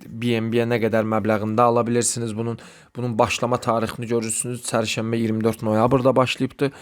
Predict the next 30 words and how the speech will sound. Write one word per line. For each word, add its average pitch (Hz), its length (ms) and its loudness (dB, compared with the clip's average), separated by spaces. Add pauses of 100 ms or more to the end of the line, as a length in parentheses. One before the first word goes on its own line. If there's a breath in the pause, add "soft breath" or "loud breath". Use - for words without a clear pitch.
(280 loud breath)
Gördüyünüz 120 460 0
kimi 120 160 -4
bitməsi 117 420 -4
isə 127 220 -2
bazar 117 340 2
günü 117 180 -4
iyirmi 113 240 0
altı 110 280 0
dekabr 117 420 0
iki - 220 -2
min 113 100 0
iyirmi 107 300 -2
birinci 107 400 0
ildə 117 180 2 (380 loud breath)
bunun 120 180 -4
ön 113 140 -4
satışı - 500 -4
qutaracaq. 123 480 0
Müddət 131 440 -2
otuz - 340 -8
bir 127 180 -2
gündür 117 380 0
dostlar 110 340 2
toplam 110 480 0
olaraq 127 320 2 (400 loud breath)
və 120 120 4
bunun 123 240 -2
buradan 117 280 0
baxa 113 240 2
bilərsiniz. 139 560 0